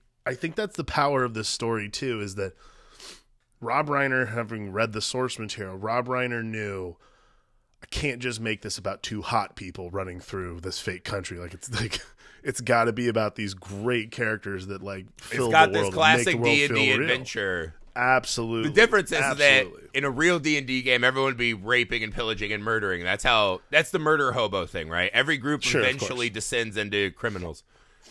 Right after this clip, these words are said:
Speaker 2: But yeah, it's got this great mix of characters and vibe. And again, it's, everyone gets this really rewarding payoff, it feels like.
Speaker 1: Uh, yeah. Everybody has a happy ending, except for the bad guys. Bad guys don't, but that's,
Speaker 2: Yeah.
Speaker 1: that's expected.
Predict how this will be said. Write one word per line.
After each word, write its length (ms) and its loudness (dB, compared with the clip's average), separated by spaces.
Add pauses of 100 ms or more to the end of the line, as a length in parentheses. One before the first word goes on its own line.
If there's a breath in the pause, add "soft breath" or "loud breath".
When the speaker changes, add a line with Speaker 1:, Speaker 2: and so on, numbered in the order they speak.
(420 soft breath)
Speaker 2:
But 80 0
yeah, 200 12
it's 120 4
got 160 2
this 140 -10
great 360 -4
mix 300 -4
of 80 -10
characters 540 -2
and 120 -10
vibe. 300 0 (1000)
And 120 -4
again, 220 6
it's, 260 2 (160)
everyone 400 -2
gets 200 -8
this 180 -10
really 380 -4
rewarding 640 -4
payoff, 480 -8
it 100 -18
feels 340 -20
like. 280 -20 (600)
Speaker 1:
Uh, 200 -16
yeah. 140 -14 (220)
Everybody 340 -2
has 220 2
a 40 -4
happy 360 -2
ending, 300 -16 (160)
except 300 2
for 80 -2
the 80 -2
bad 240 -2
guys. 320 -18 (180)
Bad 180 -4
guys 200 -4
don't, 240 -20
but 100 -10
that's, 280 0
Speaker 2:
Yeah. 60 -16
Speaker 1:
that's 200 -8
expected. 440 -8